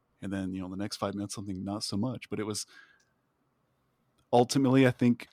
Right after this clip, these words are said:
I did enjoy it more than I disliked it. So, Tucker, I know you were really wanting me to get on board with it, and I'm mostly on board. This is clearly not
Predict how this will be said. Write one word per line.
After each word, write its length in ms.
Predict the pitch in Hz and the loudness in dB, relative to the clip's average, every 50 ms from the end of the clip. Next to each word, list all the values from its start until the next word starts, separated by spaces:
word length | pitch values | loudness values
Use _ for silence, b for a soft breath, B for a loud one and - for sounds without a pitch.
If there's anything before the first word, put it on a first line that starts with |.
| - | 0
I 200 | 120 117 120 117 | 2 4 4 4
did 580 | 113 101 - - 120 117 117 113 113 110 - - - _ _ _ _ _ _ _ _ _ - | 2 0 2 4 6 6 6 6 4 2 0 -6 -16 _ _ _ _ _ _ _ _ _ 0
enjoy 540 | 117 113 107 104 92 107 110 110 107 104 | 0 2 2 2 2 2 4 4 4 2
it 420 | 104 101 101 98 - - - - - - _ _ _ _ _ _ _ _ _ _ _ _ _ _ _ _ - | 0 0 -2 -4 -4 -6 -6 -6 -8 -12 _ _ _ _ _ _ _ _ _ _ _ _ _ _ _ _ -4
more 460 | 127 120 113 117 113 107 110 107 107 | -2 0 2 2 2 2 2 2 0
than 180 | 98 110 101 98 | 0 -2 -2 -4
I 180 | 95 92 92 95 107 _ _ _ _ _ _ _ _ - | -4 -4 -6 -8 -10 _ _ _ _ _ _ _ _ -4
disliked 840 | 110 104 98 95 92 - - - - - 92 92 90 - - - | -2 -2 -2 -2 -4 -4 -6 -6 -8 -10 -12 -12 -12 -16 -18 -18
it. 320 | - - - _ - - - - - - - _ _ - - - | -18 -18 -16 _ -14 -14 -14 -14 -18 -20 -20 _ _ -20 -14 -10
So, 500 | - - - 107 98 98 98 95 92 95 | -6 -4 -2 -2 0 0 -2 -2 -4 -4
Tucker, 280 | - - 113 110 - 120 | -2 0 2 2 4 4
I 60 | 113 | 6
know 120 | 113 120 123 | 6 8 8
you 140 | 123 123 | 8 8
were 180 | 123 120 117 - B B B B B B | 8 6 4 2 B B B B B B
really 280 | - 131 135 135 135 135 | 6 8 8 10 10 10
wanting 520 | 127 127 127 127 127 123 123 120 117 107 - _ b b b b b b b b b - | 10 10 10 10 8 8 6 4 4 2 -2 _ b b b b b b b b b 4
me 240 | 135 139 131 127 120 | 8 8 8 8 6
to 100 | - 127 | 4 4
get 160 | 123 135 127 | 6 6 8
on 140 | 127 123 123 | 8 8 8
board 260 | 120 123 123 120 - | 6 6 6 6 6
with 20 | |
it, 140 | 127 123 127 | 6 4 4
and 80 | 139 139 | 6 6
I'm 260 | 143 143 147 147 147 | 6 6 6 4 6
mostly 480 | 156 156 156 156 151 - - 139 139 135 | 8 8 8 8 8 6 6 6 6 6
on 180 | 131 127 127 123 | 6 6 4 4
board. 540 | 104 120 113 107 98 92 95 101 101 - - | 4 4 2 4 2 0 -2 -4 -6 -4 0
This 200 | - 139 135 - | 2 2 4 2
is 80 | 147 131 | 2 0
clearly 420 | - - 165 160 156 147 147 139 | 0 4 6 8 8 8 8 8
not 320 | 135 135 131 127 123 123 | 8 8 8 8 6 6